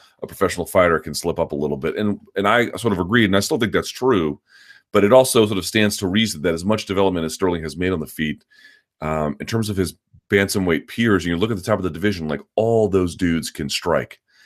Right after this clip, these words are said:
All those dudes can strike. And I'm not saying Aljamain Sterling can't. That's not at all what I'm saying. But there's a certain level of, uh, power punching and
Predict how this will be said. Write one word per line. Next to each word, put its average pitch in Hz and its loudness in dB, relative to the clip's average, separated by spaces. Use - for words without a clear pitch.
All 117 6
those 82 2
dudes 76 -6
can 71 -10
strike. 64 -8
And 85 -4
I'm 98 0
not 110 2
saying 107 -2
Aljamain 95 0
Sterling 82 -2
can't. 92 -4
That's - -8
not 104 2
at 98 2
all 101 6
what 92 4
I'm 82 -2
saying. 73 -4
But 90 2
there's 98 4
a 85 2
certain 104 2
level 92 4
of, 76 -2
uh, 71 2
power 101 4
punching 110 0
and 85 0